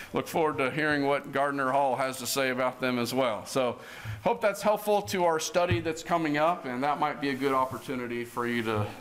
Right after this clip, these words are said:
uh, mention what you'd like to talk about as well next Sunday morning. So appreciate your kind attention. We're gonna conclude with a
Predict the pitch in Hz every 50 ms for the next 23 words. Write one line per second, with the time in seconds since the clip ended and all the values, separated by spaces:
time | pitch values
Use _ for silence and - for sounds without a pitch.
0 | - - - 107 110 107 104 104 - - - - 131 131 120 - 135 123 117 113
1 | 107 113 - 127 123 120 - 123 120 110 117 113 110 - - - 135 117 107 92
2 | 110 101 107 101 101 101 101 98 107 147 175 165 - - 90 - 101 110 104 -
3 | - - 123 110 104 104 107 117 131 120 101 90 101 104 - - - 127 110 101
4 | - - - - - - - - - - - 190 202 - - 208 190 170 156 -
5 | 175 175 175 180 170 - 165 147 139 - - 151 143 151 160 151 156 147 135 -
6 | - 143 127 - - 170 170 165 165 151 139 113 - - 131 139 147 147 135 -
7 | 135 131 131 127 123 123 127